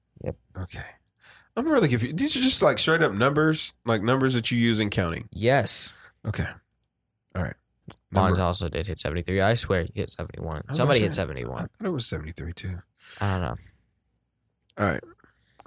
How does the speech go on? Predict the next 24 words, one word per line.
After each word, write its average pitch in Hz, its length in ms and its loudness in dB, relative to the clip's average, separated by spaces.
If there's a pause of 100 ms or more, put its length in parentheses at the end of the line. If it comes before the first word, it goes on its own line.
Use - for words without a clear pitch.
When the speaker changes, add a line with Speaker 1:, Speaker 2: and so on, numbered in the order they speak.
(240)
Speaker 1:
Number 117 200 4
four. 113 500 4 (1040)
Speaker 2:
Number 85 160 -6
four. - 180 -10 (960)
Speaker 1:
<sighs> - 100 -10 (1200)
Twenty-four. 101 680 2 (920)
Speaker 2:
Number 107 180 0
f-, - 460 -2
<sighs> - 0 -
number 101 160 0
four 131 320 2
is 104 160 2
twenty-four. - 560 -4 (120)
Okay. - 180 -2 (3500)
Speaker 1:
Gleyber 104 220 0
Torres 98 300 2
hit 90 200 0 (680)
two 104 200 0
home 90 200 2
runs 80 280 0
in 80 120 -2
the 65 140 -2
eighth - 160 -6
inning. 60 340 -6